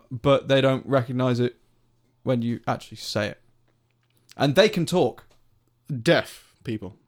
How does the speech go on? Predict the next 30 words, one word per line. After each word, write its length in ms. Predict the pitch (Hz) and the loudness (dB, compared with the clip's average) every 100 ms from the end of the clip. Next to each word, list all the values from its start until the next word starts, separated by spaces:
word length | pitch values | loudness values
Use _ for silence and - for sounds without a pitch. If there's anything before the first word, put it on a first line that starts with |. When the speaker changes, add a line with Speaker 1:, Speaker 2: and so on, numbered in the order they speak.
| _ - - | _ -14 -2
Speaker 1:
It's, 400 | 143 - - - | -2 -2 -4 2
uh, 160 | 147 - | 2 2
no, 160 | 147 143 | 2 2
it's 340 | 123 131 - | 2 -2 -6
called 320 | - 156 143 156 | 0 0 2 2
Speaker 2:
<laughs> 40 | |
Speaker 1:
pure 260 | 139 185 190 | 4 4 4
word 320 | 175 170 123 | 4 4 2
deafness. 520 | 117 - 104 - - _ _ - | -6 -6 -16 -16 -20 _ _ 0
So 100 | 165 | 0
you 180 | 175 | 2
can 140 | 214 185 | 0 2
talk 240 | 233 247 | 4 4
to 60 | - | 2
them 160 | 143 | 4
and 120 | 165 151 | 4 6
they 60 | |
Speaker 2:
Okay. 80 | 147 | 6
Speaker 1:
don't 120 | 156 | 4
understand 360 | 143 135 151 135 | 2 0 0 0
what 100 | 127 | 0
you're 100 | 117 | -4
saying. 360 | - 117 113 - _ _ _ - | -2 -4 -6 -16 _ _ _ -4
And 180 | 139 160 | 0 2
they 80 | 180 | 2
can 140 | 156 | 2
talk 200 | 165 156 | 2 2
back 220 | 156 - | 2 -2
to 120 | - | -10
you. 120 | - | -18